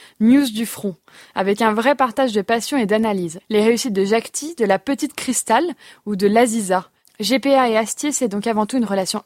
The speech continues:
unique, basée sur la confiance et l'échange. Sa volonté de réussir, de se perfectionner au quotidien, sa passion,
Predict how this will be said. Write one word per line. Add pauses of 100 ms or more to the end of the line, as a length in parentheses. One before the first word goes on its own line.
unique,
basée
sur
la
confiance
et
l'échange. (360)
Sa
volonté
de
réussir,
de
se
perfectionner
au
quotidien,
sa
passion,